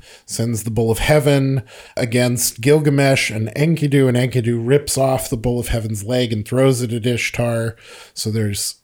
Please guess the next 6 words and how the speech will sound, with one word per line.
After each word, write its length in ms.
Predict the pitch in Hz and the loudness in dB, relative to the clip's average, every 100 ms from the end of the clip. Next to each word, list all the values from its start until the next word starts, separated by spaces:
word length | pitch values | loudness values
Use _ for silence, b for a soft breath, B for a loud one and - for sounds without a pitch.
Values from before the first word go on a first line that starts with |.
| - | -10
you 120 | 117 | -6
know, 260 | 95 95 - - | -6 -6 -10 -10
they 180 | 120 135 | -2 0
can 160 | 131 117 | 0 0
clearly 400 | - 165 160 139 | 4 6 6 4
interact. 800 | 123 113 113 117 113 - - | 2 2 2 0 -2 -6 -12